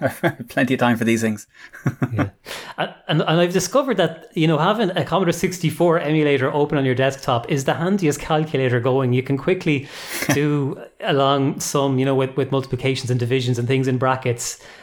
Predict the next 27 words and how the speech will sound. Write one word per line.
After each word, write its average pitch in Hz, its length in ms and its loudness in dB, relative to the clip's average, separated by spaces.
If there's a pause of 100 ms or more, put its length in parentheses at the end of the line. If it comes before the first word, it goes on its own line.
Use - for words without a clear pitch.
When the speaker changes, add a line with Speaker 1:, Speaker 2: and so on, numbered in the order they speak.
(140)
Speaker 2:
Um, 127 420 2
and 131 120 0
it's 123 120 -2
actually 143 300 0
easier 135 480 0
than 123 240 2
using, 123 560 0
say, - 180 -4
the, 113 360 -2
the 120 100 -2
typical 123 460 -2
calculator 123 560 -2
that 117 100 0
comes 120 180 -2
on 113 60 -2
your 113 100 0
laptop, 113 420 -2
because 117 280 -4
you 117 80 -4
can 113 260 -4 (220)
see 139 260 -2
the 117 140 0
whole 127 500 -2 (200)
formula 123 460 0
or 117 120 0
equation. 123 480 0
Like, 117 220 -2